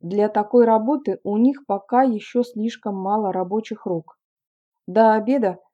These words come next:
когда Антон Игоревич окончательно покончил с буровыми работами и подъехал к началу просеки на уазе, у учителя и его команды было в активе уже пять поваленных и очищенных от ветвей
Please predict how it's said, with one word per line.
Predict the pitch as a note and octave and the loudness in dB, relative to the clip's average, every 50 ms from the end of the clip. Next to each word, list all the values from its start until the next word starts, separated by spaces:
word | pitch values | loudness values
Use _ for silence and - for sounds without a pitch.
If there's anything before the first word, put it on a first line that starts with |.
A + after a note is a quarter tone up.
| _ _ | _ _
когда | - G#3 G#3 G#3 G#3+ A3+ A3 | -6 -4 -2 0 0 0 0
Антон | - G#3 A3 G#3+ G#3+ A#3+ A3 G#3 G#3 - | 0 -2 -4 -2 -2 -2 -2 -2 -4 -2
Игоревич | A#3 B3 A3+ G#3 G#3+ G3 F#3+ F3+ F3+ - - _ | -2 -2 0 0 -2 -2 -2 -4 -6 -10 -10 _
окончательно | - G3 F#3+ - A3+ A#3+ A#3+ - - G#3+ F3+ - F#3 F#3 F#3 F#3 F#3 | -10 -8 -4 -2 -2 -2 -2 -2 -4 -6 -4 -6 -8 -8 -8 -8 -8
покончил | - - G3+ G3+ - - A3+ G#3+ G#3+ - G3 F#3+ | -6 -6 -8 -6 -4 -4 -4 -4 -2 -4 -6 -6
с | F#3 | -6
буровыми | F3+ F#3+ G3+ G#3 G#3 G#3+ G#3+ G#3 F#3+ F#3 | -6 -4 -2 -2 0 0 -2 -4 -4 -4
работами | F#3 F3+ F3+ F#3 G#3 C4 C4+ - G3+ F3+ F3+ F3+ - _ _ _ _ _ | -4 -4 -4 -2 -2 -4 -4 -4 -8 -10 -10 -12 -14 _ _ _ _ _
и | - G3 | -12 -6
подъехал | - A3 G#3+ G#3+ G3+ G#3+ A3+ A3+ A3 - G3+ F#3+ | -2 -2 -2 -2 -2 -2 -2 -2 -2 -2 -4 -4
к | F#3 - - | -4 -4 -6
началу | G#3 G#3 G#3 - A3 G#3+ G3+ G3 F#3 | -8 -8 -6 -4 -2 -2 -2 -2 -6
просеки | - - A3 G#3+ G3+ - F#3+ E3+ - F#3+ | -4 -2 -2 -2 -2 -4 -12 -12 -10 -10
на | F#3+ F#3 F#3 F#3 | -8 -8 -8 -6
уазе, | G3 G#3+ B3 C4 A#3+ G#3 F#3 F3 - _ _ _ _ _ _ _ _ - | -4 -2 -2 -2 -2 -4 -8 -10 -10 _ _ _ _ _ _ _ _ -4
у | A3 A3+ A3+ A3 | -2 -2 0 -2
учителя | A3 G#3+ - C4+ C4+ - G#3+ G3 F#3 F3+ F3+ - _ _ | -4 -4 -6 -8 -6 -4 -4 -4 -4 -6 -8 -12 _ _
и | G#3 G#3+ | -6 -6
его | G#3 G#3 G#3 G#3 G#3 G#3 | -2 -2 -2 -2 -2 -4
команды | G#3 - G#3 G#3+ A#3 C4+ C#4 B3 G3+ F#3 F3+ F#3 - _ _ _ _ _ _ _ _ _ | -4 -6 -4 -2 0 0 0 0 0 -2 -4 -6 -8 _ _ _ _ _ _ _ _ _
было | - F#3+ A3 B3+ C#4+ C4 A3+ G#3 | -8 -2 0 0 2 2 0 0
в | G3 | -2
активе | G3+ G3+ G3+ _ _ C#4 D4 C4+ A3 F#3+ G3 - _ _ _ _ _ _ | -4 -4 -6 _ _ -4 -2 -2 -4 -4 -6 -12 _ _ _ _ _ _
уже | - G3+ G3 F#3+ A3+ B3 C#4+ C#4 | -6 -6 -2 2 4 4 4 4
пять | C#4 - _ A3 A3+ B3+ C4+ C4 - _ | -2 -6 _ 0 0 2 0 0 -4 _
поваленных | - G3 G3 F3+ G3 A3+ C4 C4 A#3 G3+ G3 F#3 F#3 - _ _ | -6 -4 -4 0 0 2 2 2 0 -2 -4 -8 -8 -10 _ _
и | G#3 G#3 | -6 -4
очищенных | G#3+ G3+ G3 - - - C4+ C4 - - - G3+ G3+ G3 F3+ - _ | -4 -4 -6 -10 -8 -8 -8 -8 -6 -8 -8 -8 -8 -8 -10 -10 _
от | G3 F#3 - | -16 -14 -8
ветвей | G3 F#3+ F#3 F#3 _ A3+ B3 C4+ C#4 C4+ C#4 | -6 -6 -6 -6 _ -2 -2 -2 -2 -4 -8